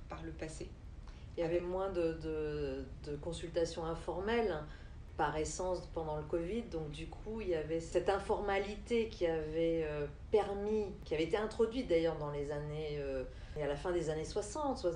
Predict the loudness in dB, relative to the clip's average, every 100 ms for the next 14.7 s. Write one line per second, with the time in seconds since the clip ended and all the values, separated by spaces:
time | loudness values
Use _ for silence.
0 | 0 -4 -4 -6 -4 -2 -2 -4 -4 -4
1 | -4 -4 -4 -6 -6 -6 -4 -4 -4 -6
2 | -8 -8 -10 -12 -12 -4 0 2 2 0
3 | 0 0 0 -2 -4 0 2 4 2 2
4 | 2 2 2 2 0 -2 -8 -12 -10 -6
5 | -4 -4 -4 2 6 6 4 0 0 2
6 | 2 0 -2 -2 -2 -6 -4 -4 -4 -8
7 | -8 -8 -6 -6 -4 -2 -2 -2 -4 -6
8 | -8 -6 -4 -4 -4 -4 -2 -2 -2 -4
9 | -4 -6 -6 -6 -2 -2 -2 -6 -10 -12
10 | -12 -10 -10 -4 0 0 0 -2 -2 0
11 | 0 -2 -2 -2 -2 -8 -12 -10 -6 -4
12 | -2 0 0 0 -4 -4 -2 -2 -2 -2
13 | -4 -6 -6 -6 -8 -8 -8 -8 -8 -6
14 | -6 -4 -4 -4 -6 -6